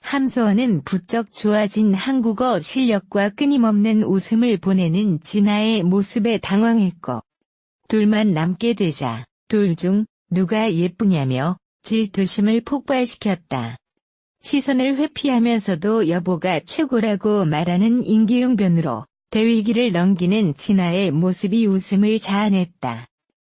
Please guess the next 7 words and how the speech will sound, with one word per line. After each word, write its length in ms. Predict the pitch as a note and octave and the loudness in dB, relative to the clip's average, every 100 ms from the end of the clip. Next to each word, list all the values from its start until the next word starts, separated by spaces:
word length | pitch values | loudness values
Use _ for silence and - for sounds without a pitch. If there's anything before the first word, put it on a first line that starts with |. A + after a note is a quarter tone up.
| _ _ - | _ _ -8
시청자들은 1000 | - A#3+ C4 A#3+ A#3 F3+ D3 C3+ B2 - _ _ | -6 -4 0 0 0 -2 -4 -4 -6 -12 _ _
방송 460 | G3 F#3 F#3+ G#3 G3 | -2 0 2 2 2
후 240 | A2+ A#2 _ _ - | 0 -6 _ _ -2
오늘 320 | F#3 G#3+ A#3+ | 2 2 0
세 220 | - C4+ | -2 -2
부부의 480 | G#3 F#3+ G3 A3+ G3+ | 0 0 0 0 0
모습은 640 | F3+ D#3 D3+ D#3 D#3+ F#3+ | 0 -2 -6 -2 -2 -2